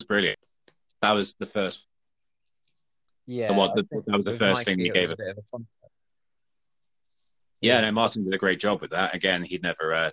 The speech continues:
Speaker 1: really done a metal band before. I don't know if he's done many since, but yeah, uh, no,
Speaker 2: Yeah.
Speaker 1: but ca-, can't, can't, can't fault.
Speaker 2: No, it's cool.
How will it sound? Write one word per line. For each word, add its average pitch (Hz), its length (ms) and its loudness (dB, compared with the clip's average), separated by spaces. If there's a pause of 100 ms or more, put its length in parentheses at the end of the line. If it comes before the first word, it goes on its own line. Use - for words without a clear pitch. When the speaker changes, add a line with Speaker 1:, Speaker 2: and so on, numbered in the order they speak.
Speaker 1:
really 82 160 -4
done 87 160 0
a 82 60 -4
metal 82 280 -4
band 78 200 -2
before. 82 320 -4
I 82 60 0
don't 82 120 -4
know 78 60 -4
if 73 80 -14
he's 82 120 -10
done 80 180 -2
many 78 300 -4
since, 80 320 -6
but 80 180 -4
yeah, 87 200 0
uh, 78 300 -4 (1700)
no, 101 300 4
Speaker 2:
Yeah. - 200 -12
Speaker 1:
but 82 120 -8 (100)
ca-, 92 140 -4 (120)
can't, 92 260 -2
can't, 90 200 -4
can't 98 220 0
fault. 98 220 0 (2500)
Speaker 2:
No, 120 260 -6
it's 107 100 -10
cool. 120 280 -8